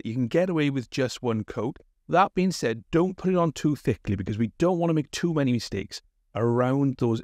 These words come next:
areas where all the fatigues are. Once that's finished, it's time to paint in all of the black elements. Now, there's a fair bit on the model, so we've got things like the boots, the weapon casings, and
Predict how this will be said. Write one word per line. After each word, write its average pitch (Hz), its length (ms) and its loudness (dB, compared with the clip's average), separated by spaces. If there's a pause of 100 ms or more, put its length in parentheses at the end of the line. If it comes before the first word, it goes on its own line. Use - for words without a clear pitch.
areas 107 460 2
where 110 180 2
all 107 160 2
the 101 60 -4
fatigues 98 580 -4
are. - 220 -4 (960)
Once 139 240 0
that's 143 220 2
finished, 147 300 -2
it's 139 200 -6
time 170 240 0
to 165 120 0
paint 170 360 -2
in 160 140 0 (100)
all 147 280 0
of 131 140 0
the 117 120 0
black 113 540 -2
elements. 110 480 -2
Now, 139 220 0 (380)
there's 208 100 0
a 214 80 4
fair 214 320 0
bit 180 300 0 (120)
on 165 340 0
the 139 120 0
model, 135 380 0
so - 160 -4
we've 139 180 -4
got 226 180 2
things 165 380 -2
like 147 220 2
the 135 220 -2
boots, 143 500 -4
the 117 120 -4
weapon 135 440 -2
casings, 127 540 -4 (340)
and 175 300 0